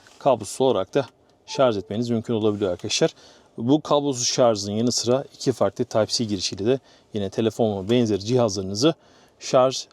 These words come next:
edebiliyorsunuz arkadaşlar. Şurada şöyle hem koltuk ısıtma hem de koltuk soğutmayı yönettiğiniz iki tarafta yer alıyor bu arada. İki koltukta da tuşlara Kia yer vermiş, yer verdiğini görüyoruz arkadaşlar.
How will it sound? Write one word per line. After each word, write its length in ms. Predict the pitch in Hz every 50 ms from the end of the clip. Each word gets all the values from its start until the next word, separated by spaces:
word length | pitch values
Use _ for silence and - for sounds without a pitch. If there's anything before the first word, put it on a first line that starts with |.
| _ -
edebiliyorsunuz 600 | 117 117 110 110 104 101 104 95 - - 101 95
arkadaşlar. 480 | 98 98 92 110 101 - - 165 165 - - - - - _ _
Şurada 400 | - - - 214 208 160 147 131
şöyle 480 | - - 180 180 156 123 131 143 175 185 - _
hem 240 | - - 170 170 170
koltuk 360 | - - 147 131 120 - 120
ısıtma 360 | 117 110 - - - 135 135 131
hem 120 | 127 117
de 60 | 120
koltuk 380 | 117 - - 120 - - 123 -
soğutmayı 420 | - 123 107 - _ - 107 113
yönettiğiniz 580 | 127 127 113 107 98 - - 104 110 131 - -
iki 200 | - 117 - 117
tarafta 440 | - 110 101 95 - - - - 98
yer 120 | 98 95
alıyor 220 | 92 92 92 87
bu 140 | 90 92 92
arada. 120 | 90 98 107
İki 160 | 107 - -
koltukta 380 | - 101 92 - - - 95
da 160 | 107 139 175 175 _ - - - - - _ _ -
tuşlara 440 | - 139 - - 117 104 123 143 - _ _ _ _
Kia 300 | - - - 107 101 110 117 - _ _ -
yer 240 | 113 107 101 95 90
vermiş, 440 | 87 87 101 135 139 - - -
yer 200 | - 98 92 90
verdiğini 300 | 90 87 87 90 107 120
görüyoruz 300 | 110 104 98 101 98 90
arkadaşlar. 500 | 90 87 - - 95 - - 165 175 -